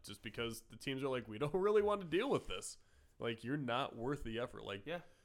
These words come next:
Speaker 1: the Andrew Wiggins, they're still important to your team, the Michael Porter Juniors. Like, the teams still need them. They're just gonna kinda deal with it. Maybe there'll be some trades. That'll be, that'll be interesting, actually, as the season goes on. Who gets traded? Is there gonna be, like, a,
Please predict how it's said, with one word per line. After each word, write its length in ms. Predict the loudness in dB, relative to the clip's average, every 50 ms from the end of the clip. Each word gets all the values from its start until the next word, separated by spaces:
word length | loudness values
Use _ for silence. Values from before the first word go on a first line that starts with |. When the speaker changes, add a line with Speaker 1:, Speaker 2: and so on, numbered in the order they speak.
| _ _ _ -6
Speaker 1:
the 140 | -2 2 2
Andrew 240 | 2 2 0 -2 -2
Wiggins, 580 | 0 2 2 2 4 4 4 4 2 0 -2 -2
they're 100 | -4 -4
still 220 | -4 -2 -2 -2
important 340 | -2 -2 0 0 0 0 0
to 60 | 0 -2
your 80 | -2
team, 280 | -2 -2 0 0 0 0
the 40 | 0
Michael 240 | -2 -4 -6 -6 -8
Porter 200 | -8 -8 -8 -6
Juniors. 720 | -6 -4 -2 -2 -2 -2 -2 -2 -2 -2 -2 -6 -8 -12 -14 -20 -20 -20 -20 -20 -20 -20 -20 -20 _ -20 -10
Like, 220 | -4 -2 -2 -2 -2 -6 _ _ _ -4
the 80 | -4 -2
teams 300 | 0 2 2 2 2 2
still 180 | 4 4 4 6
need 220 | 6 4 2 2
them. 180 | 0 -6 -12 -12 -16 -10 -4
They're 120 | -2 -2
just 240 | 0 0 0 0 0
gonna 140 | 0 0 0
kinda 280 | 0 0 0 0 0 -2 -4 -12 _ _ _ 0
deal 200 | 2 4 4 6
with 200 | 4 2 2 2
it. 280 | 2 2 2 2 0 -4 -12 -16
Maybe 380 | -12 -10 -8 -6 -2 -2 0
there'll 180 | 0 0 0 0
be 140 | 2 2 0 0
some 200 | 0 -4 -8 -6
trades. 460 | -4 -2 0 2 2 2 0 -2 -2
That'll 360 | 2 4 4 4 4 4 2
be, 180 | 0 -2 -4 -4 -4 -2
that'll 200 | 0 0 2 2
be 140 | 0 0 -2
interesting, 440 | -2 -2 -4 -6 -8 -6 -6 -6 -6
actually, 340 | -6 -6 -8 -6 -6 -6
as 60 | -6 -6
the 60 | -8
season 260 | -6 -6 -6 -6 -4
goes 160 | -6 -4 -4 -4
on. 300 | -4 -4 -6 -8 -10 -14 _ _ _ _ _ _ _ -2
Who 100 | 0 2
gets 220 | 4 4 2 2 0
traded? 400 | -2 0 0 0 0 -2 -4 -4
Is 80 | -2
there 120 | 0 2 4
gonna 120 | 4 4
be, 140 | 4 6 6
like, 220 | 6 4 4 2
a, 220 | 2 2 2 0